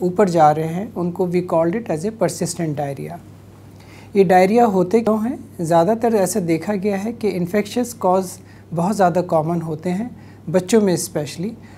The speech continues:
अब ये इन्फेक्शन क्या हो सकते हैं? ये वायरल इन्फेक्शन भी हो सकते हैं, ये बैक्टीरियल भी हो सकते हैं, ये पैरासाइट भी हो सकते हैं। हमें क्या सावधानी बरतनी चाहिए? हमें हमेशा ये ध्यान रखना चाहिए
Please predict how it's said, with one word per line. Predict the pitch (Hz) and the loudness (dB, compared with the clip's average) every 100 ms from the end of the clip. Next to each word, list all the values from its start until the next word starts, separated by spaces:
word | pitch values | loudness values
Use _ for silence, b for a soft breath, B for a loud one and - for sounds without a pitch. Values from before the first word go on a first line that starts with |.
| B | B
अब | 170 185 | -2 0
ये | 214 | 0
इन्फेक्शन | 202 220 208 233 220 | 0 0 0 0 0
क्या | 202 202 | 2 2
हो | 208 | 0
सकते | 208 202 - 202 | -4 -6 -6 -8
हैं? | 233 - B B B - | -8 -12 B B B -2
ये | 175 | 0
वायरल | 156 160 175 202 202 | 4 4 4 2 0
इन्फेक्शन | 190 196 185 202 196 | 0 -2 -2 -4 -2
भी | 196 | -2
हो | 196 | -2
सकते | 185 185 - | -4 -6 -6
हैं, | 190 202 202 | -6 -6 -4
ये | 175 | -2
बैक्टीरियल | 156 156 175 170 185 | -2 -2 -2 0 0
भी | 180 | 0
हो | 185 185 | -4 -4
सकते | 175 175 - 185 | -6 -10 -8 -8
हैं, | 190 302 | -6 -6
ये | 226 | -4
पैरासाइट | 220 175 165 160 147 143 | 0 0 0 -2 -4 -4
भी | 139 | -4
हो | 143 139 | -6 -6
सकते | 151 139 147 | -10 -12 -12
हैं। | 139 156 B B B B B B B - | -12 -14 B B B B B B B -2
हमें | 190 190 | 0 2
क्या | 208 208 | 4 4
सावधानी | 208 165 156 185 214 233 | 4 2 2 0 0 0
बरतनी | 202 196 196 202 | 0 -2 -2 -4
चाहिए? | 196 190 233 | -2 -4 -4
हमें | 220 180 190 202 196 | -2 -2 -2 -2 -6
हमेशा | 175 180 175 180 | -4 -2 -2 -2
ये | 175 | 0
ध्यान | 156 170 175 165 | -2 -2 -2 -4
रखना | 156 185 | -4 -6
चाहिए | 180 175 175 226 | -4 -4 -2 -4